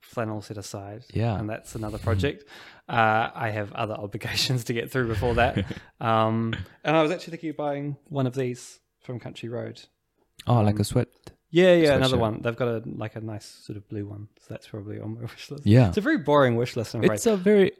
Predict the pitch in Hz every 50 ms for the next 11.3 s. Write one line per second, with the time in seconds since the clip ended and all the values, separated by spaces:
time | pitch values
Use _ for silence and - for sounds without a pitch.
0 | _ _ - 135 - - - 220 196 180 175 143 120 - - 143 143 135 123 123
1 | 123 110 - - 175 170 - 147 131 123 127 120 117 104 104 104 101 95 90 95
2 | 107 98 85 - - - - - _ - - - - - 185 185 135 98 - -
3 | - - 156 156 131 - - 165 180 190 - - 156 147 143 147 139 127 - 113
4 | 107 104 104 101 101 101 101 95 95 - - - 120 123 123 120 123 120 117 117
5 | 117 113 113 110 110 113 117 107 - - - - 127 - - - 147 - - -
6 | - - - - - 508 - - - - - - - 254 202 - - - 147 123
7 | 123 127 131 123 - - 139 123 120 123 123 120 - 127 - - 123 113 110 107
8 | - - 113 104 101 - 110 120 120 113 110 139 - - _ _ _ _ _ _
9 | _ _ _ _ - 123 139 139 127 123 120 123 123 123 120 120 120 113 - -
10 | 123 - - - - _ - 117 110 - - 107 104 - - 113 104 95 104 104
11 | - - - - -